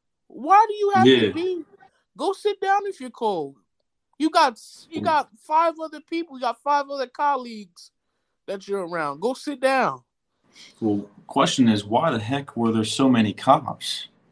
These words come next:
Speaker 2: for one person? That, that doesn't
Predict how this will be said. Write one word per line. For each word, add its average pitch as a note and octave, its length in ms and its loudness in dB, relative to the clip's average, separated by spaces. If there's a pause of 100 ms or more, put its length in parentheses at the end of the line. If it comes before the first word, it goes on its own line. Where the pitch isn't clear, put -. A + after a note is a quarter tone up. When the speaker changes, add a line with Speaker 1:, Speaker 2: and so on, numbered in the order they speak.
(140)
Speaker 2:
for B2+ 160 4
one B2+ 400 6 (280)
person? D#3 540 -2
That, A2+ 280 -6
that - 140 -12 (580)
doesn't A#2+ 320 0